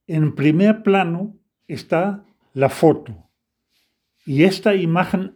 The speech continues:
habla mejor que cualquier palabra que yo puedo agregar. Cuando la vi publicada, me impactó profundamente.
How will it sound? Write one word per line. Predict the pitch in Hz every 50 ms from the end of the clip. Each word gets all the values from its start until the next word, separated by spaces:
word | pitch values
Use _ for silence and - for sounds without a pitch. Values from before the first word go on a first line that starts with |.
| _
habla | _ 160 170 165 139 127 120 110 107 - _ _ _ _ _ _
mejor | - 127 127 - - - 170 196 226 233 220 - - _ _ _ _ _ _ _
que | _ - 139 -
cualquier | - 147 139 139 - - 196 196 196 196
palabra | - 156 143 147 156 160 180 180 196 196 196 196 - _ _ _ _ _ _
que | _ - 143 120
yo | 101 139 156 156 160
puedo | - 165 160 151 147 151
agregar. | 139 127 123 127 131 113 110 110 110 107 - _ _ _ _ _ _ _ _ _ _ _ _ _ _ _ _ _ _ _ _ _ _ _ _ _ _ _ _ _ _ _ _ _ _ _ _ _
Cuando | _ - 151 151 151 151 147 139 151
la | 143 143 143
vi | 139 147 190 240
publicada, | 233 - - 254 226 202 190 - - - 170 151 135 123 131 151 165 165 _ _ _ _ _ _ _ _ _ _ _ _ _ _
me | - 151 151
impactó | 147 143 135 - - 135 - - - - 170 175 190 220 214 - _ _ _ _ _
profundamente. | _ 139 143 135 - - 165 156 147 131 131 120 127 123 117 110 107 - 104 90